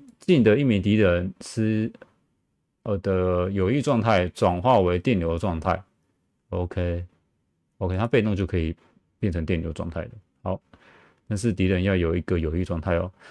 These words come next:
然后他的绝学是热舞安住，自身范围内，三个范围内存在其他的雷跟光，那你的伤害提升五到十趴。携带有益状态虽然带人二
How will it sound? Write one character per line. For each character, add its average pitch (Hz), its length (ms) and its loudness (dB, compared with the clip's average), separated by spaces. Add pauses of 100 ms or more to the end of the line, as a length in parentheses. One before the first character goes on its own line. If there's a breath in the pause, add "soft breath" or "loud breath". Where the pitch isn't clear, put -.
(420 loud breath)
然 101 100 0
后 104 80 0
他 - 60 2
的 - 80 0
绝 123 220 2
学 95 180 2
是 107 240 2
热 120 260 6
舞 82 120 0
安 113 580 2
住， 123 240 2 (480)
自 151 300 4
身 147 260 2
范 117 340 2
围 87 260 2
内， 101 380 2 (1040)
三 131 220 2
个 113 100 4
范 120 160 4
围 98 80 2
内 107 140 2
存 90 180 -2
在 104 140 2
其 95 140 -4
他 92 100 0
的 90 120 -2
雷 82 120 0
跟 95 180 -2
光， 92 320 -2 (300 soft breath)
那 92 260 0
你 82 120 -2
的 82 80 -4
伤 127 240 -4
害 123 260 0 (280)
提 90 160 -2
升 107 200 -4
五 87 200 -6
到 101 180 -2
十 - 160 -10
趴。 104 320 0 (880)
携 - 160 2
带 165 140 8
有 110 80 8
益 123 40 6
状 135 160 2
态 120 300 8
虽 110 140 0
然 101 60 2
带 95 140 6
人 82 160 -2
二 101 240 4